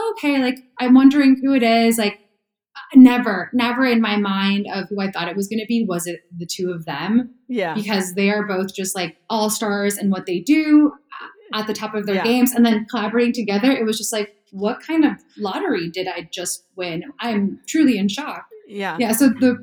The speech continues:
Speaker 1: process kicked off March twenty twenty-one. I didn't get the project immediately. They were like, "Hey, in full transparency, we're talking to you and a few other artists. Um,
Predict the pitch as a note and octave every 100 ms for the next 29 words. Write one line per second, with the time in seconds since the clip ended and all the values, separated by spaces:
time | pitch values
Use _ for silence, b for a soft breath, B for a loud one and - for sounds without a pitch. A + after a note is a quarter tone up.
0 | - C#4 D4 D#4 F4+ E4 E4 - - A#3
1 | - - F#3 E3+ - - _ _ _ G#3
2 | G3+ F#3+ - - - _ _ _ _ -
3 | _ F#3+ F3+ - F3 E3+ E3 B2+ C#3+ F3+
4 | - _ _ _ _ G#3+ G#3+ C4+ D4+ B3+
5 | A#3 G#3 G3 E3+ E3+ F3 F3 D#3+ D#3+ D#3
6 | D#3 F#3+ G3 G3 F#3+ - A#3 A3+ G#3+ G#3+
7 | G#3 - G3 G3+ G3 F#3+ - F3+ F#3 G3+
8 | G3 G3 G3 A#3+ C4 A#3 G#3+ F#3 F#3 F#3
9 | E3+ E3 E3 F3 F3+ - - F3 E3 D#3+
10 | E3